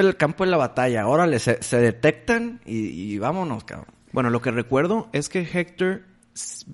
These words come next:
Speaker 2: cree, está matando a Raza en la
Speaker 1: Ujú.
Speaker 2: pelea y de repente se da cuenta que mata al primo de Aquiles,
Speaker 1: No,
Speaker 2: güey,
Speaker 1: no, no, no.
Speaker 2: ¿no?
Speaker 1: Es
Speaker 2: Y dice, "Madres, ahora llámame".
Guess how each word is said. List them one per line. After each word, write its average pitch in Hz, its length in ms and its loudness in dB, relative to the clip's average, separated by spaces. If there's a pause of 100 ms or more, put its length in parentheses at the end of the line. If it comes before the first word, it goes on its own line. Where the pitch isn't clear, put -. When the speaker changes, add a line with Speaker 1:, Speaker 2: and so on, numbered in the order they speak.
(600)
Speaker 2:
cree, 156 340 2
está 143 220 -4
matando 175 440 2
a 170 40 4
Raza 160 480 2
en 120 100 2
la 107 60 4
Speaker 1:
Ujú. 156 100 0
Speaker 2:
pelea 131 360 2 (760)
y 135 80 0
de 123 120 4
repente 131 360 0
se 143 140 0
da 143 180 0
cuenta 139 600 0
que 120 140 0
mata 110 460 2
al 135 140 -2 (180)
primo 117 440 0
de 101 200 0
Aquiles, 120 520 -4
Speaker 1:
No, 127 100 2
Speaker 2:
güey, 123 120 4
Speaker 1:
no, 117 180 0
no, 107 180 -4
no. 95 60 -6
Speaker 2:
¿no? 151 300 -4
Speaker 1:
Es 107 100 -6
Speaker 2:
Y 131 60 4
dice, 131 220 2
"Madres, 131 600 -2
ahora 123 140 -2
llámame". 117 500 -2